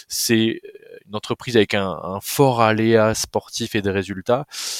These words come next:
Et là, il se rend pas compte que tout ce qu'il construit, euh, ça peut faire effet domino.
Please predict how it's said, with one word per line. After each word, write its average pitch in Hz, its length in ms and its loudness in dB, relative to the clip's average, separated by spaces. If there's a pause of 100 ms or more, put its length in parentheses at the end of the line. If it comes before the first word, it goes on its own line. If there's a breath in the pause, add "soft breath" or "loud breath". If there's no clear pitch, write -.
(140)
Et 98 120 -6
là, 113 120 6
il 117 80 2
se - 60 0
rend 104 120 -14
pas 104 140 -2
compte 135 220 -12
que 101 100 -6
tout - 180 -10
ce - 80 -6
qu'il 139 140 -6
construit, 170 640 -10
euh, 50 360 -8
ça - 240 -6
peut 113 180 -8
faire 110 300 0
effet 113 320 0
domino. 107 520 -6